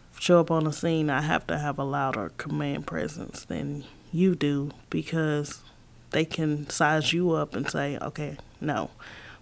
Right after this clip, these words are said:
But with me, it's like, "Oh, I can handle her," but I have to show them, like, "No."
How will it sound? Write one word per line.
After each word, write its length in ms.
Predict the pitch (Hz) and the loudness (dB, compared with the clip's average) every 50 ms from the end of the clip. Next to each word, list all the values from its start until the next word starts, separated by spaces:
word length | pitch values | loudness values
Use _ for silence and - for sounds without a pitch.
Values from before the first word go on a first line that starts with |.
| - | 2
But 140 | - 165 160 | 4 6 6
with 180 | 156 165 160 160 | 8 6 6 6
me, 340 | 170 180 180 180 170 156 151 | 6 6 6 6 6 4 2
it's 160 | 151 151 - | 2 0 0
like, 260 | 156 147 143 - - - - | 0 0 0 -2 -4 -2 2
"Oh, 100 | 147 156 | 2 4
I 120 | 160 156 | 4 2
can 180 | 156 - - 147 | 2 0 -2 -2
handle 340 | 156 160 160 160 160 143 131 | 0 2 2 2 0 -2 -4
her," 340 | 143 147 135 127 90 85 - | -4 -2 -2 -2 -2 -2 -2
but 160 | - 156 160 156 | -2 0 2 2
I 80 | 160 | 2
have 240 | 156 156 160 - - | 2 2 0 -2 -4
to 100 | - 147 | -4 -4
show 320 | 143 - - 160 160 170 170 | -2 0 2 4 4 4 4
them, 380 | 151 151 151 156 147 143 139 117 | 2 2 0 0 0 0 -2 -2
like, 200 | - 85 - - - - - - - - - - - - | -2 -2 -4 -6 -10 -16 -20 -20 -20 -20 -20 -10 -4 0
"No." 360 | 170 160 147 - 113 127 | 2 2 2 2 -2 -6